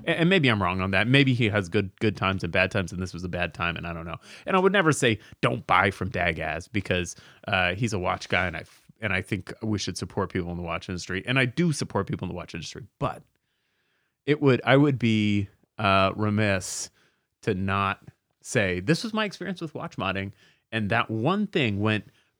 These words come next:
bizarrely poor, b-, badly. You know, it just,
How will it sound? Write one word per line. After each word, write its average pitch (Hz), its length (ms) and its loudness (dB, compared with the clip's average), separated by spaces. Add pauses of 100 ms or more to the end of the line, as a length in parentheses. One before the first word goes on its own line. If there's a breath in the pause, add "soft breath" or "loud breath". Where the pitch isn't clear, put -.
(140)
bizarrely 123 1040 4 (760)
poor, 101 300 2
b-, 107 360 -6 (280)
badly. 98 600 -2
You 123 100 2
know, 113 100 2
it 117 100 -2
just, 147 240 0